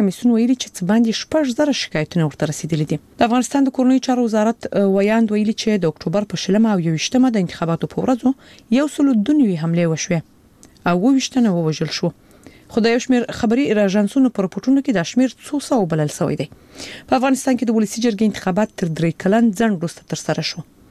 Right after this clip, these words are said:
په افغانستان کې امنیتي او سیاسي وضعیت ته که وکتل شي، د دې اټکل ګران دی چې د ملي وحدت حکومت به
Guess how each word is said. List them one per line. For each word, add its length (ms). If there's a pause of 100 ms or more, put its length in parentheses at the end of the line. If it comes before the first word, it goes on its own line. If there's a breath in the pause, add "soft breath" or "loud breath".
په 100
افغانستان 480
کې 260
امنیتي 340
او 100
سیاسي 300
وضعیت 280
ته 120
که 100
وکتل 340
شي، 160
د 380
دې 200
اټکل 280
ګران 200
دی 60
چې 240
د 120
ملي 140
وحدت 300
حکومت 400
به 40